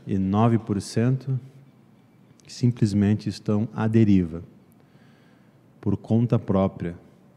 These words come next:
cada um por si. Mas o custo da estrutura de governo e de tudo, a gente continua pagando igual, com os nossos, nosso trabalho e os impostos.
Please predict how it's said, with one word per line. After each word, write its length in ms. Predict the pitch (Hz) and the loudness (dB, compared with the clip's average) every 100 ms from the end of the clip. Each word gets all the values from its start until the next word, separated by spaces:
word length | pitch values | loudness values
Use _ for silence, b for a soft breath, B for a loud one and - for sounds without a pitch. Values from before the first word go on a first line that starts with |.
| - _ - _ | -20 _ -20 _
cada 300 | - 110 110 | -2 2 4
um 140 | 98 104 | 4 4
por 220 | 117 110 | 4 2
si. 300 | - 92 85 - - - - - - - - | 0 -6 -10 -14 -20 -20 -18 -6 -4 -4 -8
Mas 400 | 95 92 90 - - | -8 -6 -8 -10 -10
o 80 | 98 | -10
custo 640 | - 135 139 - - 90 - | 2 6 6 4 -4 -6 -8
da 140 | - 92 | -6 -4
estrutura 540 | 95 - 98 107 104 | -4 -6 -6 0 2
de 140 | 98 92 | 2 0
governo 680 | 92 85 82 110 120 104 | -2 -4 0 2 2 2
e 60 | 90 | 0
de 120 | 90 | -2
tudo, 500 | 87 - 151 160 165 | -6 2 4 4 2
a 60 | 120 | 0
gente 160 | 110 - | -2 -2
continua 400 | 117 120 113 117 | -4 0 0 0
pagando 440 | 123 113 101 107 | -2 0 0 0
igual, 380 | 113 110 90 90 - - _ _ _ _ - | 0 0 -2 -4 -10 -20 _ _ _ _ -10
com 100 | 98 | -6
os 100 | 92 | -2
nossos, 480 | 98 95 101 - - - | -2 -2 -6 -8 -16 -8
nosso 260 | 101 101 - | -6 -6 -4
trabalho 520 | 101 90 90 107 135 | -2 0 0 2 4
e 80 | 139 | 4
os 120 | 135 | 4
impostos. 520 | 139 135 101 95 - | 2 0 -2 -2 -6